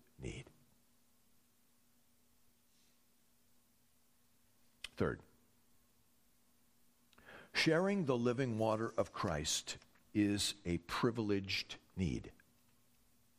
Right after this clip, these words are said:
Sharing the living water of Christ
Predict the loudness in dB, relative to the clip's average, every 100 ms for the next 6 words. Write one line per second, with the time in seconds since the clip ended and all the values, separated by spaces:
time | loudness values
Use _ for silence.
0 | _ _ _ _ _ _ _ _ _ _
1 | 2 2 2 0 0 0 0 0 0 0
2 | -2 -4 -4 -4 -4 -6 -10